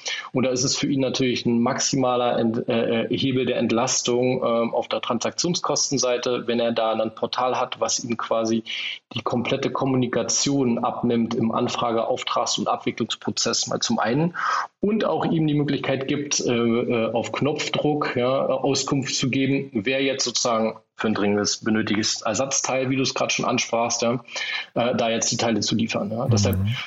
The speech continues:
Speaker 1: äh, absolut, ja, kommen uns die, die letzten Entwicklungen, äh, Lieferkettenoptimierung da deutlich zugute, ja.
Speaker 2: Ist denn das Thema Geschwindigkeit für euch, ähm, also ich habe gesehen auf eurer Webseite, ihr habt eine Express-,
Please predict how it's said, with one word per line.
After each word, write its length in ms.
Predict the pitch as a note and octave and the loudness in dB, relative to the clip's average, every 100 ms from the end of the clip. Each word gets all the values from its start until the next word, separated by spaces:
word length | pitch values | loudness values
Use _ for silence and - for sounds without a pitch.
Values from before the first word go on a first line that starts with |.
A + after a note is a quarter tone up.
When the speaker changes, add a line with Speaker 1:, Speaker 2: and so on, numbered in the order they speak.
| - - | -12 -2
Speaker 1:
äh, 140 | A#2+ | 0
absolut, 600 | C3 - C#3 C#3 G#3 - | 0 0 2 2 2 0
ja, 200 | C3 D3+ | 0 0
kommen 240 | - C#3+ C#3 | 0 0 2
uns 180 | B2+ | 0
die, 260 | - C3+ B2+ | 0 0 0
die 220 | A#2 B2+ | 0 2
letzten 380 | B2+ C3 C3+ C3+ | 2 2 0 0
Entwicklungen, 680 | A#2 C3 C3 B2+ B2+ B2+ A#2+ | 0 0 2 2 2 2 2
äh, 60 | |
Lieferkettenoptimierung 1160 | A#2+ C3 - - - A2+ A2 - A#2 A#2+ A#2+ A#2 | 2 0 -2 -2 -2 0 -2 0 0 2 2 2
da 100 | A2 | 0
deutlich 300 | A2+ A2+ - | 0 -2 -2
zugute, 360 | A2 - - | -4 -6 -4
ja. 80 | F#2+ - - - - | -4 -6 -10 -8 -2
Speaker 2:
Ist 140 | C#3+ - | -2 2
denn 80 | D#3+ | 2
das 140 | E3 | 2
Thema 200 | E3 D#3+ | 2 2
Geschwindigkeit 680 | D3 - D#3 F3+ E3+ D#3 D3+ | 2 2 2 2 2 0 2
für 160 | D3+ | 2
euch, 300 | C#3 D#3+ - | 4 2 2
ähm, 320 | D3+ C#3 C#3+ | 2 6 6
also 180 | C#3 C3 | 6 4
ich 100 | C3 | 2
habe 100 | D3+ | 0
gesehen 240 | C3+ C#3 D3 | 2 2 2
auf 100 | D3 | 2
eurer 200 | C3 C3 | 2 2
Webseite, 260 | - C#3 | 2 2
ihr 120 | C3 | 4
habt 200 | B2+ - | 2 2
eine 80 | C#3+ | 0
Express-, 600 | B2+ - - D#3 - - | 0 -2 -2 0 0 -2